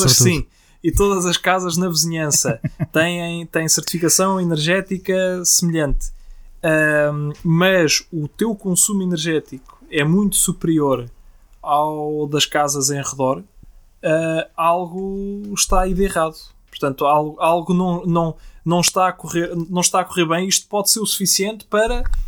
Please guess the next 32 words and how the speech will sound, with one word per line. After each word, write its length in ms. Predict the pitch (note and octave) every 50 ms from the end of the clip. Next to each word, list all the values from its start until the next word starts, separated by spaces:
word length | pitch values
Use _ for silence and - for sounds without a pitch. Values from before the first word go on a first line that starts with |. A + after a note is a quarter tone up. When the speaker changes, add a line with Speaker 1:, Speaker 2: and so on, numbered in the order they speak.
| - - -
Speaker 2:
se 280 | - - - - G#3 A3
Speaker 1:
Certo. 180 | A3+ - A#2+ -
Speaker 2:
levantarem 400 | F#3 F3 E3+ - F#3+ G#3 G#3 G3
al-, 240 | F3 D#3 D#3 D3+ D#3
algumas 360 | D#3 D#3 D3+ D#3 E3 D#3+ -
questões, 500 | - - - - F3+ G#3+ A#3+ A#3 G#3+ F3
algumas, 520 | F3+ D#3+ D#3 D3+ E3 E3+ E3 D#3 - - _ _ - _ _ -
algumas 340 | C#3+ C#3+ D#3+ F3+ F3+ E3+ D#3
inspeções, 960 | F3 E3+ - - - E3+ D3+ - - F#3 G3 G#3 G#3+ G#3+ G#3 G3+ - - - _ _ _ _ _ _ _ _ -
ah, 480 | E3+ E3 D#3+ D#3+ - E3+ D#3+ D#3+ E3 E3
ahm, 460 | E3 E3 E3 E3+ E3+ E3+ E3+ E3+ F3 F#3 - - - - - - - _ _
porque 240 | - G3 G3 G3 _ _ _ - -
Speaker 1:
Certo, 160 | D#3 B2 A2+
Speaker 2:
de 40 | -
facto, 500 | - F#3+ G3+ G#3+ - - - - A#3+ - -
Speaker 1:
certo. 40 |
Speaker 2:
é, 240 | - F#3+ - F3+ G3
é, 60 | F#3
Speaker 1:
Sim, 40 | - -
Speaker 2:
assim, 120 | - -
Speaker 1:
sim. 140 | - - C#3+ C#3
Speaker 2:
tu 40 |
podes 280 | - F3+ F#3 F#3 - - F#3 F#3 F3 D#3 D#3+ E3 - _ _ _
consumir 580 | - G3 G#3 G3 G3 - - G3 G3 G3+ G#3+ G#3
aquilo, 280 | G#3 - G3 F#3 - F3+
aquilo 200 | E3+ - F#3 F3
que 80 | F3+
tu 80 | - F#3
quiseres, 440 | G3 A3+ F#3 F3 F#3 F3+ E3+ B2+ B2
desde 220 | D3+ D3 - -
que 60 | - - -
pagues. 540 | D#3+ D3+ E3 F3+ F3+ _ _ - - -